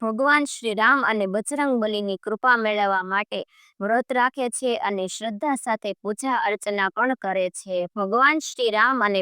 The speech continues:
ભગવાન બજરંગબલીની કૃપા મેળવવા માટે ખાસ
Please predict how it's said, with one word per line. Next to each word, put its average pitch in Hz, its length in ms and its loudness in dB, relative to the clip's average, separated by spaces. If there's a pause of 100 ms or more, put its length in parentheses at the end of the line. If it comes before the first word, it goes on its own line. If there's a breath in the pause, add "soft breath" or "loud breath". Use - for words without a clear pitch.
ભગવાન 220 420 2
બજરંગબલીની 202 840 0
કૃપા 214 400 2
મેળવવા 196 440 0
માટે 196 380 -2 (460 loud breath)
ખાસ 311 320 2